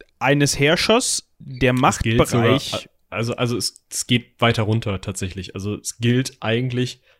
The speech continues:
Speaker 2: nach dem Tod eines Erblassers
Speaker 1: Das Wort fehlte mir.
Speaker 2: sind die nächsten Erbberechtigten gleichmäßig erbberechtigt. Also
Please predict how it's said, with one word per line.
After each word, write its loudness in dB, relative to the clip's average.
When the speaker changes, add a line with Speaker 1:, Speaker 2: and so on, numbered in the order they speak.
Speaker 2:
nach 0
dem -6
Tod 0
eines -6
Erblassers -2
Speaker 1:
Das 0
Wort 4
fehlte -2
mir. -12
Speaker 2:
sind -2
die 2
nächsten 0
Erbberechtigten 0
gleichmäßig 2
erbberechtigt. -6
Also 0